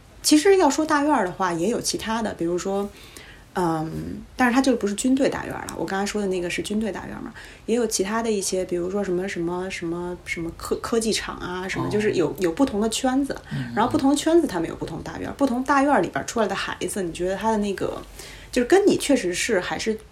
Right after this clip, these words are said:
Speaker 1: 有一些代沟，就是跟一个从胡同里面长大的孩子还是有一些代沟，因为你觉得他们身上就是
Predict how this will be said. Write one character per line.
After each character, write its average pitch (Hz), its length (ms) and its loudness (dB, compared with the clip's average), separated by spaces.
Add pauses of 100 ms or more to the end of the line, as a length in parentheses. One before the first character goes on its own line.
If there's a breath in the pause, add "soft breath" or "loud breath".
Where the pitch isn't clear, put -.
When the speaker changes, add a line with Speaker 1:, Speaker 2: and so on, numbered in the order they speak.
(100)
Speaker 1:
有 170 240 2
一 180 80 -2
些 160 200 -2
代 156 240 -10
沟， - 100 -14
就 214 120 -2
是 196 80 -2
跟 226 240 0
一 190 140 -2
个 175 180 0 (320)
从 180 220 -2
胡 196 120 -4
同 277 140 0
里 202 60 0
面 151 100 -2
长 - 160 -8
大 180 80 -8
的 - 80 -8
孩 - 160 -8
子 - 100 -12
还 190 120 -8
是 208 100 -6
有 190 180 -2
一 - 40 -10
些 - 120 -6
代 - 200 -8
沟， - 180 -6
因 208 80 0
为 226 80 2
你 180 80 2
觉 165 80 -2
得 175 60 2
他 196 80 -4
们 185 100 0
身 196 160 2
上 175 120 0
就 175 140 0
是 160 80 2